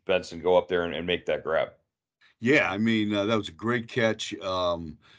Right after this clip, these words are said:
Speaker 2: s-, he's six five. He's, what, two twenty-five, probably two thirty. He,
Speaker 1: Mm-hmm.
Speaker 2: he looks like he should be playing it on Sunday in the N F L. I mean, he just, that was a, you know, just a great read on the ball. He got a big jump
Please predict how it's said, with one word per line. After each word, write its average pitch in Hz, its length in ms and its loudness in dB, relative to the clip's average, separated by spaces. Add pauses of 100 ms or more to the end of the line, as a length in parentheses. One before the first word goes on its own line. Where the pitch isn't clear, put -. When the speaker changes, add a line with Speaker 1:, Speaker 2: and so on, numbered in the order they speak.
(120)
Speaker 2:
s-, - 200 -8
he's 120 240 -4
six 151 320 2
five. 120 540 4
He's, 98 200 0
what, 107 280 0
two 127 180 -4
twenty-five, 117 760 0
probably 117 340 2
two 117 280 -2
thirty. 113 520 4 (280)
He, 117 160 4
Speaker 1:
Mm-hmm. 98 160 -6
Speaker 2:
he 113 140 2
looks 139 320 6
like 117 220 6
he 113 120 2
should 123 240 2
be 113 120 4
playing 120 380 2
it 110 140 2 (200)
on 110 160 0
Sunday 123 500 6
in 104 80 4
the 104 120 4
N 110 140 2
F 104 180 -4
L. 120 300 4
I 98 60 2
mean, 101 360 0 (320)
he 131 120 0
just, 123 320 0
that 127 160 4
was 110 180 2
a, 101 100 4 (120)
you 113 120 4
know, 92 140 4
just 131 300 0
a 90 40 -4
great 110 360 4
read 117 280 4
on 113 160 6
the 110 60 6
ball. 110 320 6
He 104 60 4
got 92 160 0
a 87 40 0
big 107 320 2
jump 110 440 4